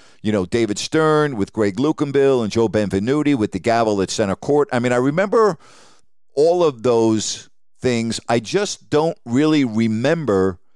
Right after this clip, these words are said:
much about the game because I was on an adrenaline rush, uh, most of the game. And then for me,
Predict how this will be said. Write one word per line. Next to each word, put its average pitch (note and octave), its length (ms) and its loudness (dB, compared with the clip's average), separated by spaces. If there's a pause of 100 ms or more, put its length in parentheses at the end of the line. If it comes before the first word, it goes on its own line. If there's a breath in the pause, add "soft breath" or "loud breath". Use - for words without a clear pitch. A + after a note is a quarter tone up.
(160)
much C#3+ 320 -2
about C3 300 0
the A#2 80 -2
game C#3 240 0
because G#2 240 -2
I B2 120 2
was B2+ 160 0
on B2 160 0
an A2 120 0
adrenaline A2 600 0
rush, F#2+ 340 0 (460 soft breath)
uh, G2+ 420 2
most C3+ 340 -2
of B2 60 0
the A2 80 0
game. A#2+ 420 -2
And B2 120 -2
then C#3+ 260 -4 (240)
for C#3 120 0
me, D3 420 -4